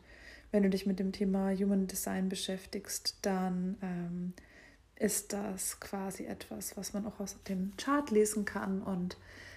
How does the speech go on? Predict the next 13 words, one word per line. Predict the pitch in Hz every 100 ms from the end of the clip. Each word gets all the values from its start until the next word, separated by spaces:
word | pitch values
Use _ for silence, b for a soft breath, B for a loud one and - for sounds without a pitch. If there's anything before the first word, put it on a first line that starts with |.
| B
bei | 202
mir | 190 190 185
ist | 185 -
das, | 175 165 - - -
ähm, | 180 175 170 170 165 196 220
für | -
diejenigen, | 185 190 170 170 180 175
die | 175
sich | 175 170
da, | - 165 165 202 220 -
ähm, | 175 175 175 180 - - -
ein |
bisschen | 196 - 196 196